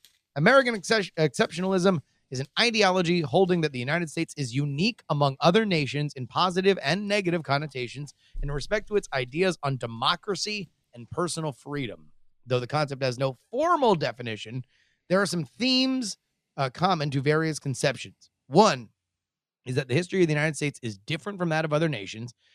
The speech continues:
In this view, American exceptionalism stems from the American Revolution, becoming what political scientist Seymour Martin Lipset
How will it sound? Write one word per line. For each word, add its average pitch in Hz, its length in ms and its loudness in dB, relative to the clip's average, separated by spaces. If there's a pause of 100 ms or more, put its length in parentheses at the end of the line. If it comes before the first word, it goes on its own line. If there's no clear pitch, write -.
(140)
In 123 100 -4
this 180 160 2
view, 143 220 2
American 143 380 2
exceptionalism 135 720 -4 (260)
stems 196 480 -2
from 165 160 -2
the 156 80 0
American 135 380 -2
Revolution, 139 580 0
becoming 170 480 -2 (280)
what 127 140 -12
political 160 380 -2
scientist 151 540 -4
Seymour 160 320 -2
Martin 123 340 -4
Lipset 190 440 0